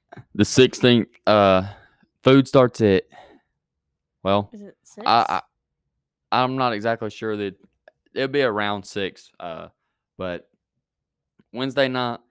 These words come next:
Speaker 1: and it's gonna be good. Uh, three oh seven Brickyard Road, Dalton, Georgia. Uh, we'd love to have you every single Wednesday night. Uh, we, we start at six. Uh, we start eating a good meal,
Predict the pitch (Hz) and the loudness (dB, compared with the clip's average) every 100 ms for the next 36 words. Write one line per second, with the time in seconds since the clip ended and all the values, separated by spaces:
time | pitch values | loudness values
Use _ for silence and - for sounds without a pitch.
0 | _ _ - 98 95 - 104 107 120 107 | _ _ -12 -10 -10 -10 -10 -8 -10 -10
1 | 95 95 92 87 87 110 113 110 117 107 | -10 -8 -8 -8 -10 -10 -12 -10 -10 -10
2 | 104 104 104 107 101 107 110 104 104 90 | -10 -12 -8 -8 -6 -6 -8 -6 -6 -6
3 | 98 113 113 123 123 _ _ _ 90 87 | -8 -10 -8 -12 -14 _ _ _ -14 -14
4 | 80 85 _ 92 90 107 101 110 113 117 | -14 -20 _ -20 -12 -10 -10 -12 -12 -14
5 | 120 120 _ _ - 104 117 120 127 120 | -16 -18 _ _ -8 -6 -4 -6 -10 -12
6 | 120 120 117 117 95 - 85 87 85 92 | -14 -14 -12 -10 -12 -14 -14 -12 -10 -12
7 | 98 _ 95 - 104 104 - - 113 110 | -14 _ -16 -6 -4 -4 -6 -10 -8 -10
8 | - _ _ _ _ _ 92 87 92 110 | -16 _ _ _ _ _ -12 -10 -8 -8
9 | 101 101 113 117 117 85 82 90 110 110 | -8 -10 -14 -16 -16 -14 -10 -8 -8 -8
10 | 113 123 131 | -12 -14 -18